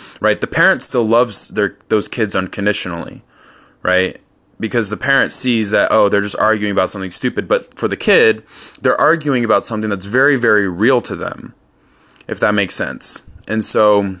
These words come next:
to shift into that perspective, you have to step out of your perspective and into a higher perspective with more understanding. And then that allows you to see with clear vision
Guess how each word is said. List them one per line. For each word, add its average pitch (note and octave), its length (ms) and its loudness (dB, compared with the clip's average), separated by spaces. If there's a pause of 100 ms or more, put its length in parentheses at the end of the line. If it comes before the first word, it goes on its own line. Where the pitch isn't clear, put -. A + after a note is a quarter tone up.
(680)
to A#2 120 -4
shift C#3 360 -2
into A#2+ 140 -2
that G#2 200 -2
perspective, A2+ 540 -4
you G2+ 140 0
have G2+ 160 -2
to F#2 80 -8
step - 340 -2
out G#2 160 2
of G2+ 100 0
your G2 100 2
perspective F#2 580 -4
and F#2+ 100 -2
into G2 280 -2
a F#2+ 60 0
higher A#2+ 280 2
perspective F#2 580 -6
with F2 140 -10
more G2 200 2
understanding. F#2+ 760 -2 (380)
And A2 160 0
then G2+ 160 2
that A2 260 0
allows G2+ 480 2
you F2+ 360 -2 (320)
to A2 200 -2
see A#2+ 560 0
with G2+ 280 -2
clear G#2+ 320 0
vision F#2 800 0